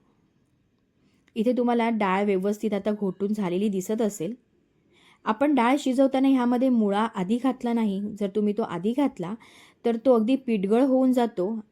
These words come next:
आणि डाळीमध्ये मिक्स होतो. तर आता ह्यामध्ये चवीपुरतं आपण मीठ घातलंय.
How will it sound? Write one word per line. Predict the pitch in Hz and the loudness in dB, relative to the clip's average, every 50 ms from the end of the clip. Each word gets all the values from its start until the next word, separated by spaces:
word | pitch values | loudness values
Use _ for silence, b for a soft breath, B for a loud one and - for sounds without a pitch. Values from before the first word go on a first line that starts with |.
| _ _ | _ _
आणि | - 202 220 240 | -4 -2 0 0
डाळीमध्ये | 220 202 185 170 180 208 220 220 226 220 196 185 196 233 | 2 2 2 2 2 2 2 2 2 2 2 0 -2 0
मिक्स | 233 202 202 208 208 - - 196 | 0 0 -2 -2 -4 -6 -6 -6
होतो. | 175 165 - - 131 160 170 - _ _ _ _ _ _ _ _ _ b b b b b b b b - | -6 -6 -6 -10 -12 -12 -14 -20 _ _ _ _ _ _ _ _ _ b b b b b b b b -2
तर | 202 | 0
आता | 190 185 - 208 | 0 0 0 0
ह्यामध्ये | 208 196 196 202 202 208 220 | -2 0 -2 -2 0 -2 -2
चवीपुरतं | 214 - 208 196 214 208 214 220 202 190 - 208 | 0 0 -2 0 -2 0 0 0 0 0 0 -4
आपण | 196 208 226 233 | -2 -2 0 0
मीठ | 220 208 214 240 277 | 2 2 2 2 2
घातलंय. | 269 285 269 269 - 170 180 | 2 2 0 0 -2 -6 -8